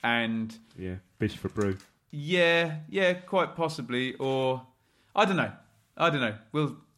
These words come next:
Speaker 2: Bit of a shout for a penalty. That was the thing they showed on Sky. Bit of a, Bishop had a bit of a shout for a penalty, you know.
Speaker 1: He did?
Speaker 2: He didn't really get on the ball much. Yeah, trailing up. That Blackett, it was dreadful, wasn't he? Their left back was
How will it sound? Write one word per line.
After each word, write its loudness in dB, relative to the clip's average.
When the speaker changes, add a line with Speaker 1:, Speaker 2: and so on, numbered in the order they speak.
Speaker 2:
Bit -2
of -2
a 2
shout 0
for -4
a -4
penalty. -4
That -8
was -6
the -18
thing -2
they -4
showed -2
on -6
Sky. -4
Bit -4
of -4
a, -18
Bishop -4
had -2
a -4
bit -4
of -8
a -6
shout -6
for -6
a -6
penalty, -8
you -8
know. -8
Speaker 1:
He -6
did? 0
Speaker 2:
He -8
didn't -8
really -8
get 2
on -2
the 2
ball 2
much. 0
Yeah, 2
trailing 0
up. 0
That -2
Blackett, -2
it -4
was -6
dreadful, -14
wasn't -6
he? -8
Their -8
left -6
back -8
was -8